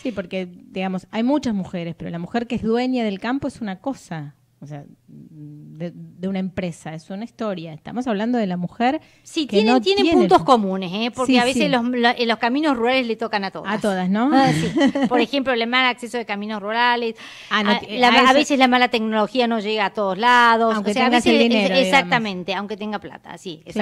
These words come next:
Speaker 2: exactamente. Eso a veces nos toca un poco a todas. Pero, digamos, eh, las políticas públicas tienen que ir dirigidas a eso, ¿no?
Speaker 1: Sí.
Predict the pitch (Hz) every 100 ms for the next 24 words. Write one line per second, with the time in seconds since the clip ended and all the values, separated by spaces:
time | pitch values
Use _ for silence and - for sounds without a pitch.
0 | 190 151 147 160 156 - - - - 269
1 | 269 269 240 262 220 208 226 208 208 175
2 | 202 180 175 160 156 147 156 160 - -
3 | - - _ - 233 226 233 240 214 196
4 | - - _ 220 202 208 220 220 262 262
5 | - 240 247 214 214 208 202 202 190 _
6 | _ _ - 220 208 208 180 233 214 -
7 | - 160 196 - 170 - - 165 226 226